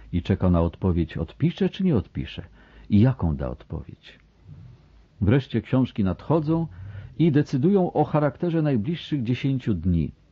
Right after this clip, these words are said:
Czy więcej uwagi poświęci się lekturze, czy też przyniosą nam byle co i trzeba będzie raczej skupić się na rozmowach. Książek przynoszą tyle, ilu nas jest w celi. To sposób myślenia tego, co dzieli chleb,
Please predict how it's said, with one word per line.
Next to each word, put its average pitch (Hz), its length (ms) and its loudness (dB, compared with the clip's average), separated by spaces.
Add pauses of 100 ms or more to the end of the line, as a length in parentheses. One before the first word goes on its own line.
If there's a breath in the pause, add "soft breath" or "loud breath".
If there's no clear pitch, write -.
(420 soft breath)
Czy - 140 0
więcej 117 320 4
uwagi 101 360 2
poświęci 95 440 -2
się 101 120 0
lekturze, 127 560 0 (400 loud breath)
czy 180 120 -6
też 165 220 2
przyniosą 143 520 0
nam 117 260 4
byle 107 280 4
co 104 340 0 (680 soft breath)
i 107 280 4
trzeba 107 300 2
będzie 95 300 2
raczej 95 300 0
skupić - 460 -4
się 87 120 -2
na 82 120 2
rozmowach. 80 640 -2 (760)
Książek 180 500 0
przynoszą 139 520 0
tyle, 175 460 2
ilu 139 320 0
nas 120 280 2
jest 107 200 0
w - 100 -20
celi. 78 460 2 (720 soft breath)
To 92 140 0
sposób 101 480 -2
myślenia 92 460 2
tego, 104 380 0
co 92 220 -2
dzieli 85 300 0
chleb, 90 400 0